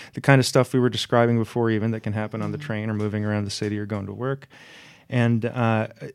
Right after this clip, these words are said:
Speaker 1: the work that we were doing, she became interested in past life regression. We started doing past life regression. She had a terrific benefit and enjoyed it very much. And this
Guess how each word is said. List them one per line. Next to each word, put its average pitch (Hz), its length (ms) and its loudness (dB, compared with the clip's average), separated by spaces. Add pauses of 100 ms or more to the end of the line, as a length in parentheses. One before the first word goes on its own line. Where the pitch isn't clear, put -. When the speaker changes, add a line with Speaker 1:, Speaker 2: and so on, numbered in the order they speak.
(280)
Speaker 1:
the 123 520 6 (440)
work 147 260 6
that 139 100 4
we 131 100 6
were 127 100 6
doing, 160 420 8
she - 160 4
became 117 380 4
interested 110 320 2
in 104 100 0
past 104 300 -4
life 107 200 -6
regression. 139 440 0
We 120 80 4
started 110 320 -4
doing 101 220 -2
past 104 340 -6
life 107 240 -4
regression. 120 500 0
She 101 400 -2 (1080)
had 110 460 2 (100)
a 117 40 -4
terrific 104 380 0
benefit 143 420 6
and 123 80 0
enjoyed 127 400 4
it 139 120 4
very 131 260 4
much. 123 300 4
And 120 260 4
this 117 320 0